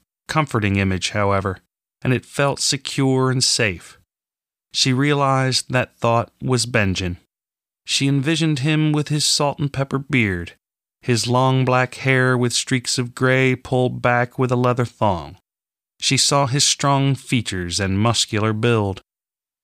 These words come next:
Pouring herself into the meditation, she concentrated on that thought, building it up for a huge release.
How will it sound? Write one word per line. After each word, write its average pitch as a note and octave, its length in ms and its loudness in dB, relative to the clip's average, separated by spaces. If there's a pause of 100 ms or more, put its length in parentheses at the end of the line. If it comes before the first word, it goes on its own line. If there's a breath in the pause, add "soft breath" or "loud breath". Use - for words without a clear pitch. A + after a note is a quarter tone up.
(300)
Pouring D3+ 420 0
herself C#3 580 0
into C#3 220 2
the C3 80 0
meditation, C3 680 0
she - 160 -2
concentrated G#2 760 -2
on F#2 140 0
that G2 280 -2
thought, A2+ 300 0 (680)
building D3+ 360 4
it C#3+ 100 2
up C#3+ 240 -2
for C#3+ 100 2
a C#3 60 2
huge C#3+ 580 0
release. A#2 680 0